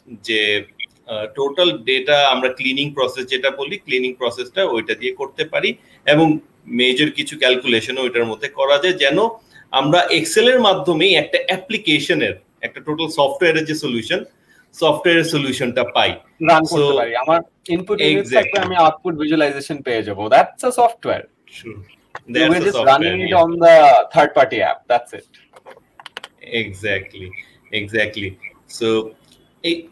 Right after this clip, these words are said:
Speaker 1: এই যে Excel নিয়ে আমরা এত আলোচনা করলাম, আমাদের স্কুল জীবনে লাগতে পারে, আমাদের college জীবনে তো অবশ্যই লাগবে, আমাদের university জীবনে it is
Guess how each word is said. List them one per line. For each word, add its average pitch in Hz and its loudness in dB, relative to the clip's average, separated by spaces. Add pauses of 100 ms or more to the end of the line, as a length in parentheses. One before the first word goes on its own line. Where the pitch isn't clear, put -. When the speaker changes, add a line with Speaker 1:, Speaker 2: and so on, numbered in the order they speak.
(360)
Speaker 1:
এই 233 0
যে 226 0 (120)
Excel 156 0
নিয়ে 151 4
আমরা 120 2
এত 110 2
আলোচনা 110 -2
করলাম, 101 -6
আমাদের 101 -6
স্কুল 104 -12
জীবনে 104 -4
লাগতে 98 -2
পারে, 101 0
আমাদের 98 -2
college 113 0
জীবনে 110 -6
তো 110 -8
অবশ্যই 104 -4
লাগবে, 104 -2
আমাদের 104 -8
university 190 -2
জীবনে 156 -2
it 131 -6
is 113 -6